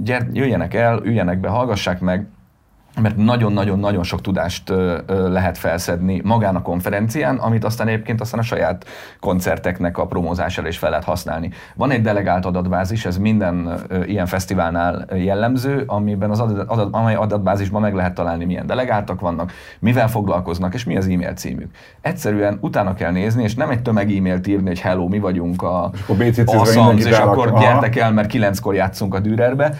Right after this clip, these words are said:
Speaker 1: hanem, ö, hanem, hanem nézzen utána, hogy ki, kire van szüksége,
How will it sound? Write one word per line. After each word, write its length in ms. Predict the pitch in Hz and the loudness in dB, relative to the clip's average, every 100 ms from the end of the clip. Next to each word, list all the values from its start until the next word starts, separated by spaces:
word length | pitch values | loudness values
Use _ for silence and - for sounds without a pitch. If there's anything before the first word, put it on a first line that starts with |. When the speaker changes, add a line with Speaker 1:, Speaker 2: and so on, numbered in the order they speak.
| - - | -10 -4
Speaker 1:
hanem, 420 | 123 120 123 123 | 0 4 4 4
ö, 300 | 120 120 120 117 - - - - _ _ _ _ | 4 4 4 2 -4 -10 -16 -20 _ _ _ _
hanem, 420 | - 120 127 123 123 | 0 2 4 2 0
hanem 280 | 127 131 | 2 4
nézzen 360 | 139 143 120 98 | 4 2 2 2
utána, 640 | 107 117 113 131 143 - | 2 2 2 2 0 -2
hogy 200 | 110 92 87 - - | -2 -2 -4 -12 -20
ki, 240 | - 117 - - 104 - | -4 -2 -2 -8 -12 -6
kire 220 | 147 117 | 0 2
van 160 | 92 92 | 2 0
szüksége, 640 | 92 92 - 131 190 - | -2 -4 -2 0 -2 -2